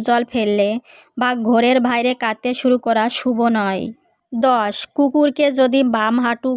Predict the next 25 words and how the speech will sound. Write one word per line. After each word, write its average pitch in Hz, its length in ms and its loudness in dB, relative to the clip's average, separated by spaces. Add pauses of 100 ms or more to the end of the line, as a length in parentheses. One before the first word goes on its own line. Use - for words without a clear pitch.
(300)
শুকতে 277 480 0
দেখা 240 360 -2
যায় 220 280 0
তাহলে 240 440 0 (100)
অর্থ 226 260 -2 (120)
পাওয়া 226 320 2
যায়, 202 340 0 (480)
আর 262 240 -2
যদি 269 300 2
ডান 226 300 -2
হাঁটু 247 320 0
শুকতে 240 380 -4
দেখা 226 360 0
যায় 220 320 0
তাহলে 226 380 0 (180)
স্ত্রীর 247 300 -4
সাথে 247 280 -2
ঝগড়া 220 400 0
হয়, 196 260 0 (480)
বন্ধুর 269 440 2
সাথে 247 360 -2
শত্রুতা 233 560 -2
হওয়ার 240 240 0
সম্ভাবনা 226 600 0
থাকে। 208 420 -4